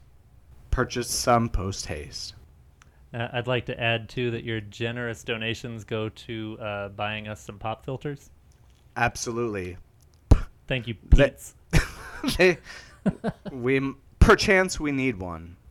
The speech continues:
Speaker 1: I just watched it spike on the monitor, so absolutely. Uh, they didn't add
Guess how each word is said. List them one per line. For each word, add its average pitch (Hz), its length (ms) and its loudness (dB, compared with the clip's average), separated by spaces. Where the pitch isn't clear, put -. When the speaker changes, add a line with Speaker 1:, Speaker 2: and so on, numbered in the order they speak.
Speaker 1:
I 117 60 4
just 110 240 -2
watched 113 300 2
it 90 100 -6
spike - 540 -4
on 151 80 0
the 131 60 0
monitor, 113 500 -2
so 110 320 -6
absolutely. 139 840 4
Uh, 143 240 8
they 160 220 4
didn't 220 400 2
add 165 500 6